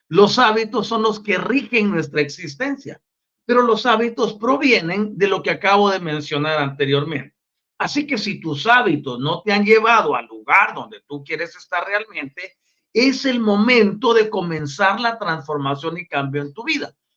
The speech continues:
Por supuesto, eso no va a ocurrir de la noche a la mañana y no va a aparecer mágicamente.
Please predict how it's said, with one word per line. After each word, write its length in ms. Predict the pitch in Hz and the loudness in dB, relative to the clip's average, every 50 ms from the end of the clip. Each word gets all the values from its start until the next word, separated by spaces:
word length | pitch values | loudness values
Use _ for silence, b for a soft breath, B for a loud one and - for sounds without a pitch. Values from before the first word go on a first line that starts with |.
| _ _ | _ _
Por 160 | - 127 - | -14 -12 -8
supuesto, 640 | - 147 139 139 214 220 202 - - 185 175 - B B B | -6 -6 -2 2 4 4 4 4 0 -2 -4 -4 B B B
eso 300 | B 175 180 - 240 247 | B -6 -4 0 0 0
no 180 | 240 240 226 202 | 2 2 0 2
va 120 | 180 175 | 4 6
a 60 | 170 165 | 6 4
ocurrir 460 | 165 165 - 156 143 151 185 202 196 | 4 2 -2 -2 0 2 2 2 2
de 120 | 160 175 | 0 -2
la 120 | 156 151 143 | -2 -2 -2
noche 300 | 147 156 143 139 165 170 | -2 -2 -4 -4 -4 -2
a 60 | 160 | -2
la 100 | 170 180 | 0 0
mañana 560 | 208 220 233 220 175 156 156 165 175 170 _ _ _ _ | 0 0 -2 0 -4 -2 -2 -2 -2 -4 _ _ _ _
y 160 | - 226 233 | -4 -2 0
no 180 | 226 233 233 247 | 4 4 4 4
va 220 | 240 254 254 247 | 6 4 6 6
a 40 | 240 | 6
aparecer 760 | 240 240 233 214 208 202 196 175 147 - - 254 285 320 302 | 4 4 4 4 4 4 0 -2 -4 -2 0 0 0 2 0
mágicamente. 880 | 269 220 - - 156 143 143 131 123 - 262 302 302 302 - - - | -2 -2 -2 -6 -10 -10 -8 -6 -4 -4 -4 -6 -6 -10 -18 -20 -20